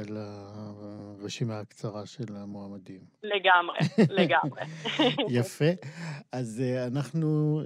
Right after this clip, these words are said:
Speaker 1: אה, שוב, אה, נזמין את המאזינות והמאזינים שלנו, אה, לצפות בסרט הזה. כאמור, הבכורה
Speaker 2: נכון.
Speaker 1: שלו תהיה בשניים במרץ.
Speaker 2: נכון, יש גם אירוע מיוחד, אה, לפני הסרט עם, אה, טליה ברטפלד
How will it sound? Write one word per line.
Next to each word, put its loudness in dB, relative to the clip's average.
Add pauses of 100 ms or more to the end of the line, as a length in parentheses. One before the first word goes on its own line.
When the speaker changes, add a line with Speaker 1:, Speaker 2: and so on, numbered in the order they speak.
Speaker 1:
אה, 0
שוב, 0
אה, 4
נזמין 4
את -4
המאזינות -2
והמאזינים -6
שלנו, -6
אה, -6
לצפות -8
בסרט -8
הזה. -2
כאמור, -2
הבכורה -4
Speaker 2:
נכון. -2
Speaker 1:
שלו -2
תהיה -4
בשניים -4
במרץ. -4
Speaker 2:
נכון, 4 (120)
יש -6
גם 6
אירוע 4
מיוחד, 4
אה, 0 (760)
לפני -2
הסרט 4
עם, -2
אה, 0
טליה 6
ברטפלד 6